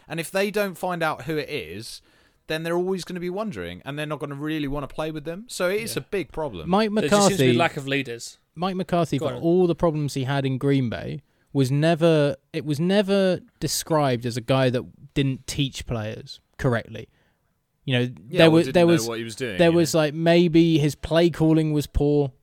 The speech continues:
Speaker 3: um, which was the kind of the fallout with, with Rodgers, and, and a lot of people said that maybe he didn't try enough with the run game and stuff, which may
Speaker 1: Yeah.
Speaker 3: show why Zeke's not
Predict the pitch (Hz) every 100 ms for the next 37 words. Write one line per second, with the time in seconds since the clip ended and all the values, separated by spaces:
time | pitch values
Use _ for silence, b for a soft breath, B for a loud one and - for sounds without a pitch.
0 | _ 139 127 127 123 117 127 - 131 123
1 | 131 131 127 - 135 131 127 123 123 120
2 | 127 117 123 131 127 135 127 123 - 127
3 | 123 139 139 139 139 131 131 135 123 120
4 | 127 120 123 127 - 131 120 127 127 -
5 | 123 123 131 131 117 110 110 - - -
6 | b b b b - 113 - - - -
7 | 131 131 120 - 120 113 110 107 104 120
8 | 123 - 117